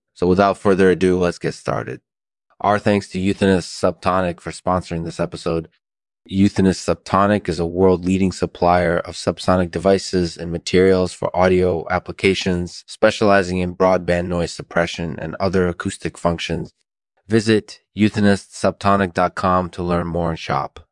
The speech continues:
And remember, you can find all of Lexman's adventures at lexmanartificial dot com. Thanks for listening. Hello, everyone. This is Lexman, and today we're talking with Chris Latner,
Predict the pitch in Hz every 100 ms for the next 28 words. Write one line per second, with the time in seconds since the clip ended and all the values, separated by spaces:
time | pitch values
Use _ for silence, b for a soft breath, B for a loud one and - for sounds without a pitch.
0 | - 101 104 120 101 92 82 b b 101
1 | 110 - 113 98 - 113 120 123 101 104
2 | 101 101 90 87 80 98 95 95 90 -
3 | 92 92 98 - 90 87 85 95 - 90
4 | 80 82 - 104 98 98 87 b _ _
5 | _ _ - 98 98 - - 90 87 87
6 | 82 95 - 95 98 92 92 85 _ _
7 | _ _ _ _ _ _ _ _ _ _
8 | _ - 92 90 92 87 82 85 _ _
9 | 113 110 110 110 107 - 101 95 _ -
10 | 87 107 117 110 113 104 110 98 - 101
11 | - 95 92 87 82